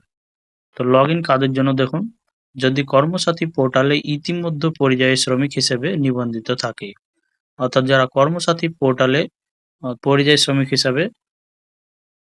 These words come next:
নিবন্ধিত রয়েছে তাদের জন্য কিন্তু এই প্রথম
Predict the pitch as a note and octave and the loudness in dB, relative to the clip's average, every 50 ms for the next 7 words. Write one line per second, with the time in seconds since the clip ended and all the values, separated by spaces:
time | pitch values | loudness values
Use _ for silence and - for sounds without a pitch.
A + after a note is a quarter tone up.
0 | _ _ - C#3 C3+ C3+ C#3+ D#3 E3 E3 D#3+ D#3 D3+ C#3 D3 C#3 C3 C3 B2+ B2+ | _ _ -6 0 0 2 2 4 2 2 2 2 0 0 0 2 4 4 4 2
1 | A#2+ B2 - B2+ A2+ A2 A2 _ _ _ _ _ _ _ _ _ _ _ _ _ | 2 0 -2 -4 -4 -4 -6 _ _ _ _ _ _ _ _ _ _ _ _ _
2 | _ - B2 A#2+ B2 C3 D3+ D#3+ D3+ C#3+ D3 C#3+ C#3 C3+ B2+ - C3+ B2+ B2+ - | _ -4 -2 -2 0 0 -2 -2 0 0 0 2 2 0 0 0 0 -2 0 -2
3 | E3 G#3+ - _ - C3+ B2+ - - D#3 E3 E3 E3 E3+ | -4 -6 -6 _ -2 -2 -2 -2 -2 -2 -2 0 0 0